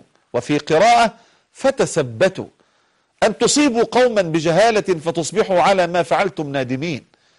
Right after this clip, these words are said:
بهذه الخرافات وبهذا الدجل وبهذا الكذب استحلوا أموالكم واستحلوا أعراضكم، أقولها بكل أسف،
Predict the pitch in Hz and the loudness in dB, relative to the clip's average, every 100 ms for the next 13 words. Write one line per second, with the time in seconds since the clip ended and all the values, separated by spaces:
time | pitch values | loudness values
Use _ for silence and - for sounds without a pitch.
0 | _ _ _ _ _ _ _ 127 165 247 | _ _ _ _ _ _ _ 0 2 4
1 | 294 240 196 208 196 180 208 233 - 165 | 4 2 2 2 2 2 2 0 0 0
2 | 156 151 262 190 208 147 123 226 233 233 | 0 2 2 2 0 -2 -2 2 2 0
3 | 220 - _ _ _ _ _ 127 147 131 | -2 -12 _ _ _ _ _ -2 0 2
4 | 269 285 208 208 - 254 247 240 185 175 | 4 4 2 0 2 0 2 0 -2 -4
5 | - 190 - 226 196 170 160 147 131 - | -2 -2 0 0 2 2 0 0 -2 -4
6 | 98 _ _ _ _ _ _ _ _ _ | -12 _ _ _ _ _ _ _ _ _
7 | _ _ _ _ _ _ _ _ 160 - | _ _ _ _ _ _ _ _ -4 -2
8 | 202 - 277 262 254 233 226 220 220 208 | -2 0 0 2 2 4 4 4 4 2
9 | 226 175 123 - - 226 240 196 196 170 | 0 -4 -8 -6 -4 0 0 2 0 0
10 | 175 311 262 214 - 135 - - | 0 2 2 2 0 -2 -6 -20